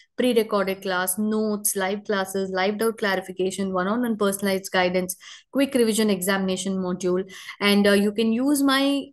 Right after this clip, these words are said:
coupon code Doctor Sushma twenty for any additional discounts across all three subscription plans. This is the schedule that we have, and we are ending the thalamus today. And from to-,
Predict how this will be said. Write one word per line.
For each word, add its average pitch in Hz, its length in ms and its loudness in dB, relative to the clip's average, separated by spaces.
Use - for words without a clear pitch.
coupon 247 300 -6
code 240 200 2
Doctor 214 220 -2
Sushma 233 520 -2
twenty 190 340 0
for 220 200 0
any 202 220 2
additional 190 480 0
discounts 185 500 0
across 180 380 2
all 170 180 0
three 175 200 -8
subscription 175 600 -4
plans. - 480 -4
This 269 180 2
is 330 140 2
the 339 340 8
schedule 254 500 2
that 240 180 2
we 247 80 2
have, 277 200 4
and 269 120 6
we 247 120 4
are 233 80 6
ending 233 320 2
the 269 100 2
thalamus 220 500 -2
today. 208 320 -2
And 370 140 -2
from 269 160 0
to-, 214 300 -2